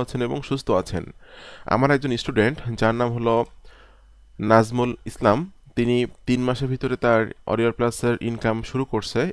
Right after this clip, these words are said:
এবং ফার্স্ট ইনকাম হলো পঁচানব্বই পয়েন্ট ঊনষাট ডলার। তো সে এই ইনকামটা কিভাবে করলো এবং কোন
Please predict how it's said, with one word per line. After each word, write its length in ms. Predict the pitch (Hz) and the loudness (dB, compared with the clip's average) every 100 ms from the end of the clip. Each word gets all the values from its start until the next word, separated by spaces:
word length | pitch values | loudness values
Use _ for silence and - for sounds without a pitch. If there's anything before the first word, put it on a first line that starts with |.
| - | -2
এবং 260 | 104 104 101 - - - | -2 -4 -6 -14 -20 -14
ফার্স্ট 340 | - 123 127 - | -2 0 0 -4
ইনকাম 240 | 135 127 127 | -4 -4 -2
হলো 160 | 139 160 | -4 -2
পঁচানব্বই 520 | 127 120 120 120 113 117 | -2 -2 -2 -2 -2 -2
পয়েন্ট 300 | 120 123 - 120 | 0 0 0 -4
ঊনষাট 380 | 120 - 120 117 | -6 -4 -4 0
ডলার। 280 | 104 92 - - - - - - - - | 0 2 0 -6 -16 -20 -20 -20 -20 -6
তো 120 | 113 | -4
সে 180 | 110 139 135 | 0 4 6
এই 60 | 135 | 4
ইনকামটা 320 | 131 131 131 | 2 0 -2
কিভাবে 360 | 135 135 135 139 | -2 0 2 0
করলো 400 | - 110 98 120 - | 2 2 2 0 0
এবং 260 | 110 110 110 | -2 -4 -4
কোন 140 | - | -2